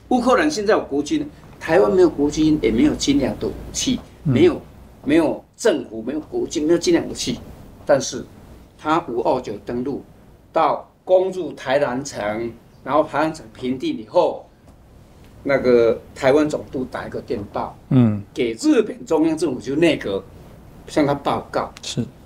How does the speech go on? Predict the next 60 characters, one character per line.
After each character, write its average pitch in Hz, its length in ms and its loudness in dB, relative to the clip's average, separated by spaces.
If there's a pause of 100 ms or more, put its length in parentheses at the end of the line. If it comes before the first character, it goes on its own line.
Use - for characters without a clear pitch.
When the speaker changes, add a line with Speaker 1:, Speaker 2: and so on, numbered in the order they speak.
Speaker 1:
全 185 640 0
岛 98 360 -4 (340)
西 220 800 0
雨 107 440 -6
平 104 360 -10
定 135 220 2 (520)
Speaker 2:
嗯。 120 140 -2
Speaker 1:
六 143 140 4
个 - 100 -8
字， 113 180 -14 (160)
就 165 100 -6
是 160 40 -4
说， 180 200 0 (240)
他 190 140 0
当 196 180 0
然 127 140 -8
里 131 100 -8
面 - 160 -4
有 160 100 0 (120)
一 151 60 -6
篇 151 240 -6
文 139 140 -12
章， 131 300 -2 (300)
最 214 180 2
重 180 160 -6
要 160 80 -4
的 139 60 -8
是 143 100 -6
那 143 140 -4
个， 143 120 -10
就 131 140 -10
是 123 60 -8
说， 135 220 -2 (640)
台 143 120 2
湾 185 80 4
全 156 160 0
岛 131 160 2
我 101 120 -4
已 110 40 -12
经 120 140 -10
平 110 200 -14
定 - 200 -14
了， - 60 -20 (600)
这 185 120 0
样 160 100 0
花 170 180 0
了 151 60 -6
多 139 160 -4
少 101 160 -14
时 - 200 -20
间？ - 180 -4 (480)
他 147 100 2
是 151 140 0
到 147 160 0
十 - 240 -8
一 123 140 -10
月 139 60 -4
十 - 200 -10
八 110 160 -6
号， 104 220 -14